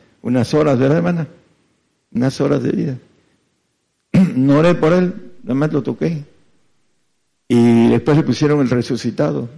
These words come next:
al Señor. Tuvieron que regresar la, el féretro del, ya lo tenían listo y tenían listo,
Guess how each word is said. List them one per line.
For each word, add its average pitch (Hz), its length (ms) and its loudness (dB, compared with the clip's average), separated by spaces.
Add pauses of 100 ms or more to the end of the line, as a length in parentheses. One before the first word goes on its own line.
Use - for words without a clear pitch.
(1080)
al - 80 -10
Señor. - 300 -8 (280)
Tuvieron 127 320 0
que 127 420 0 (360)
regresar 120 480 -2
la, 107 340 -4 (640)
el 104 220 -6
féretro 139 520 2
del, 113 460 -2
ya 120 160 0
lo 131 260 -2
tenían 123 460 2
listo 156 380 2
y 123 40 0
tenían 123 360 2
listo, 120 420 -2